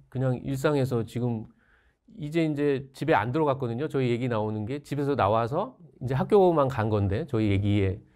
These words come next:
순서가 여-, 모든 것들이 지금, 예, 다 말씀에서, 일상에서 지금 나오고 있는 그런 생각이 들어요.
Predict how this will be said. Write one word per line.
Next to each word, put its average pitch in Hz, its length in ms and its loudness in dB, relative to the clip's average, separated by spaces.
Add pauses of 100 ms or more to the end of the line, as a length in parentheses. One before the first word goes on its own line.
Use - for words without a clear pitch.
순서가 113 680 -2 (420)
여-, 123 80 0 (540)
모든 151 320 6
것들이 151 480 2 (140)
지금, 131 400 2
예, 107 200 2
다 107 480 -2 (100)
말씀에서, 113 840 -2
일상에서 165 560 2
지금 107 200 -2
나오고 101 360 2
있는 98 380 0
그런 101 200 -4
생각이 104 280 -6
들어요. 92 480 -4